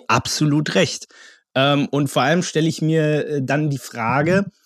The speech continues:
wir hatten's im, vor zwei Jahren war, glaube ich, das Thema Super League, wo ja auch Vereine,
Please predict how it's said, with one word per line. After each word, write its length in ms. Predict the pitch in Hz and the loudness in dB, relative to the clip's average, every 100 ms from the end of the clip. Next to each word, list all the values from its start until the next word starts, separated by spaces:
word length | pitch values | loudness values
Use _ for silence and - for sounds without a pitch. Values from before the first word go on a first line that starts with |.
| _ _ _ _ _ _ _ _ _ _ | _ _ _ _ _ _ _ _ _ _
wir 240 | 139 143 139 | -2 2 2
hatten's 520 | 170 190 180 170 - | 2 2 0 -2 -4
im, 760 | 156 156 156 147 - - 135 | -2 0 0 0 -4 -8 -10
vor 180 | - 147 | -8 -8
zwei 220 | - 151 | -2 2
Jahren 180 | 160 160 | 2 4
war, 140 | 143 143 | 2 2
glaube 280 | 139 139 | 2 2
ich, 20 | 131 | 0
das 140 | 135 | -2
Thema 280 | - 185 175 | 0 2 2
Super 360 | - 180 156 123 | 0 0 2 2
League, 340 | 104 - - _ _ | 0 -4 -12 _ _
wo 200 | 131 151 | 0 2
ja 200 | 156 135 | 4 2
auch 160 | 135 143 | 2 -2
Vereine, 840 | - 127 143 180 202 202 208 220 | 0 0 2 4 4 4 2 0